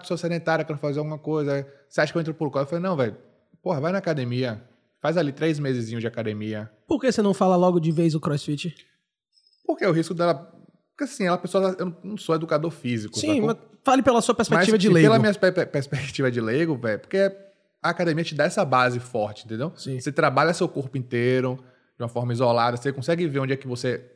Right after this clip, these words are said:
Speaker 1: qual é a musculatura que tá mais fraca, qual a musculatura tá mais forte, você consegue fazer esse trabalho ali.
Speaker 2: Entendi.
Speaker 1: E aí, quando você for pro cross, vai ser muito mais prazeroso.
Speaker 2: Sim.
Speaker 1: Entendeu? Quer dizer, a pessoa vai pro cross, a pessoa sedentária total. Porra, ela vai pro cross, tipo assim, dá dez minutos, ela tá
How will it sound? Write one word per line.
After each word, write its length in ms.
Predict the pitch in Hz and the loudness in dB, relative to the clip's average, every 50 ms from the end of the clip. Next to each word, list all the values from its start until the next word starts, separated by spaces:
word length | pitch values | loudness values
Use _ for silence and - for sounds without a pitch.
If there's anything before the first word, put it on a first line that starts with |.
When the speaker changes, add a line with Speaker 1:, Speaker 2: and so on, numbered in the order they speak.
| _ _ | _ _
Speaker 1:
qual 140 | - 139 139 | 0 2 2
é 40 | |
a 40 | 147 156 | 2 0
musculatura 580 | 151 139 - - 143 135 123 123 135 123 120 | -2 -4 -6 -2 0 0 0 0 -2 -4 -4
que 100 | 117 - | -6 -8
tá 140 | - - 123 | -10 -8 -6
mais 200 | 123 123 120 - | -4 -4 -6 -6
fraca, 340 | - 117 113 113 113 - 107 | -4 -4 -4 -4 -4 -8 -12
qual 140 | - 120 117 | -12 -10 -10
a 20 | |
musculatura 400 | 117 113 - - 113 107 - 113 | -10 -12 -10 -10 -10 -8 -8 -8
tá 40 | 110 | -8
mais 180 | 110 113 120 - | -8 -10 -10 -6
forte, 320 | - 123 120 120 117 113 | -2 0 0 0 0 -2
você 100 | - 151 | -6 -8
consegue 260 | 147 143 - 170 170 | -8 -2 -2 -2 0
fazer 160 | 175 196 170 165 | 2 0 0 0
esse 140 | 151 - | -2 -6
trabalho 500 | - 147 147 127 113 117 113 113 110 110 | -4 -2 -2 0 2 2 2 2 2 0
ali. 280 | 110 107 107 110 117 139 | -4 -6 -6 -4 -2 -2
Speaker 2:
Entendi. 280 | 160 160 135 135 131 - - _ _ _ _ _ _ _ | -2 -2 -4 -6 -8 -8 -12 _ _ _ _ _ _ _
Speaker 1:
E 60 | - | -4
aí, 100 | 311 294 - | -4 -4 -2
quando 140 | 208 214 | -2 -2
você 100 | - 233 | -2 0
for 100 | 175 220 208 | 0 0 0
pro 120 | 214 214 | 0 -2
cross, 220 | - 175 160 170 202 | 0 2 4 4 4
vai 80 | 208 202 | 4 2
ser 100 | - 190 | 2 0
muito 340 | 170 151 156 196 220 - 226 | 2 2 2 2 2 0 0
mais 200 | 202 196 180 180 | 0 0 0 0
prazeroso. 680 | - - 151 147 147 139 139 120 120 120 117 107 107 101 101 _ _ | -2 0 2 2 4 4 2 2 2 2 2 0 -4 -8 -10 _ _
Speaker 2:
Sim. 240 | - - 151 143 131 - _ _ _ _ _ _ | -6 -4 -4 -4 -4 -8 _ _ _ _ _ _
Speaker 1:
Entendeu? 280 | - 123 123 147 160 - | -10 -2 -2 0 0 0
Quer 100 | - 240 | 0 0
dizer, 100 | 240 226 | 2 2
a 40 | 220 | 2
pessoa 220 | 233 214 190 196 170 | 0 2 2 4 2
vai 80 | 175 | 2
pro 140 | 170 - 139 | 0 -2 -4
cross, 140 | - 127 131 | -2 -2 -2
a 40 | 131 | -2
pessoa 160 | 151 151 135 | -4 -6 -4
sedentária 460 | 147 147 156 147 147 123 120 120 123 | -2 -2 -2 -2 0 0 0 0 0
total. 520 | 123 - - - - 104 101 98 - - _ _ _ _ _ _ | -2 -4 -6 -4 -2 -4 -4 -4 -8 -14 _ _ _ _ _ _
Porra, 160 | _ 247 226 208 | _ -2 2 2
ela 100 | 190 175 | 2 2
vai 100 | 175 180 | 2 0
pro 100 | 175 185 | -2 -6
cross, 400 | - - 143 139 156 185 214 185 | -4 2 4 6 6 6 4 0
tipo 120 | - - 175 | -4 -10 -12
assim, 180 | 185 175 139 120 - - _ _ | -10 -10 -10 -12 -14 -20 _ _
dá 180 | - 85 107 123 | -10 -4 -4 -2
dez 220 | 131 131 135 151 147 | -2 -2 -2 -2 -2
minutos, 300 | 180 175 147 156 160 185 | -2 -2 -2 0 0 0
ela 120 | 190 196 | -2 0
tá 280 | 196 202 214 262 269 | 0 0 0 0 -2